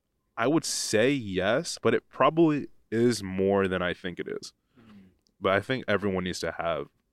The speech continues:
Speaker 1: something like that. Maybe it's 'cause it's the way that it's a creative outlet, because I used to, like, draw all the time.
Speaker 2: Mm.
Speaker 1: I used to draw all the time. I used to read all the time. But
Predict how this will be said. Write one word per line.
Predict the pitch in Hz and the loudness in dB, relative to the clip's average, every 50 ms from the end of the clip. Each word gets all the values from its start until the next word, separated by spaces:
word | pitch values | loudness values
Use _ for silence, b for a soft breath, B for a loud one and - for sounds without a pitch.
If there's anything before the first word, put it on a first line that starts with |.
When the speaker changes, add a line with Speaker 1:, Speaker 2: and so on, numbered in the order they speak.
| _ _ _ _ _ _ _ _ _ _ _ _ _ _ - | _ _ _ _ _ _ _ _ _ _ _ _ _ _ -10
Speaker 1:
something | - - 101 95 95 | -2 -2 -2 -2 0
like | 90 87 | -2 -2
that. | 85 85 | -2 0
Maybe | 107 131 160 170 | 0 0 0 0
it's | 170 - | 0 0
'cause | - 151 | 2 2
it's | 135 110 - | 2 2 2
the | 107 101 92 | 0 0 2
way | 92 90 90 | 2 2 2
that | 92 90 90 | 2 0 -2
it's | - - | -2 -6
a | |
creative | - - 101 92 92 90 - - | -8 -4 -2 -2 -2 -2 -4 -4
outlet, | 85 - - 95 92 - | -6 -6 -4 -4 -4 -4
because | 95 92 - 98 | -4 -6 -4 -2
I | 101 | -2
used | 110 117 - | -2 -2 -2
to, | - 113 | -2 -2
like, | 98 92 85 90 104 | -2 -2 -4 -6 -8
draw | 98 - 90 87 85 82 - | -10 -6 -4 -2 -2 -2 -4
all | - - 82 78 | -4 -6 -6 -6
the | - 69 | -6 -8
time. | - - - - - 58 - _ _ _ | -10 -10 -10 -10 -10 -12 -14 _ _ _
Speaker 2:
Mm. | - - - 101 - _ | -20 -20 -20 -20 -20 _
Speaker 1:
I | - 101 | -4 -4
used | 104 98 | -2 -2
to | 104 | -4
draw | 92 87 90 87 82 | -6 -4 -4 -2 -2
all | 67 85 87 85 | -2 -2 -2 -2
the | 85 82 | -4 -8
time. | - - 87 80 78 - _ _ _ _ _ _ _ _ _ _ _ _ _ - | -8 -8 -8 -6 -8 -10 _ _ _ _ _ _ _ _ _ _ _ _ _ -4
I | 98 | -2
used | 98 98 - | -2 -2 -2
to | - 98 | -2 -4
read | 87 82 92 90 92 92 - | -4 -4 -4 -4 -4 -4 -4
all | - - 90 | -4 -4 -4
the | 82 85 80 | -4 -6 -8
time. | - - 82 - 69 - - _ _ _ _ _ _ _ _ _ _ _ - | -8 -8 -8 -8 -8 -10 -12 _ _ _ _ _ _ _ _ _ _ _ -16
But | 101 - 95 90 87 80 | -6 -2 0 0 0 -2